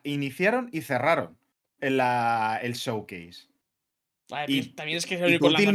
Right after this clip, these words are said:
Speaker 2: lanzamiento
Speaker 1: y
Speaker 2: que
Speaker 1: tu
Speaker 2: había.
Speaker 1: última imagen, la última imagen con la que quieren que se vayan la gente es este juego. Uf.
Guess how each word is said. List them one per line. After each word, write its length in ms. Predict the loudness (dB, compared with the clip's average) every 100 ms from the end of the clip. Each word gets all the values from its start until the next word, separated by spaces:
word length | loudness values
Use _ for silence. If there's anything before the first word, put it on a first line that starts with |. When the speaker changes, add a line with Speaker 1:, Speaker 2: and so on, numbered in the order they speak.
| 4
Speaker 2:
lanzamiento 140 | 2
Speaker 1:
y 40 |
Speaker 2:
que 60 | 2
Speaker 1:
tu 60 | 4
Speaker 2:
había. 100 | 4
Speaker 1:
última 260 | 4 4 4
imagen, 460 | 4 2 2 -2 -4 _ -20 -8
la 220 | 2 4
última 280 | 4 2 -2
imagen 340 | 0 -2 -4 -4
con 120 | 0
la 100 | 0
que 120 | -2
quieren 300 | -6 -6 -6
que 100 | -6
se 180 | -4 2
vayan 680 | 2 4 4 4 2 -2 2
la 340 | 4 6 4 0
gente 320 | -4 -4 -2
es 220 | -2 -2
este 220 | -6 -6
juego. 440 | -6 -4 -4 -6 -10
Uf. 380 | -14 -14 -14 -18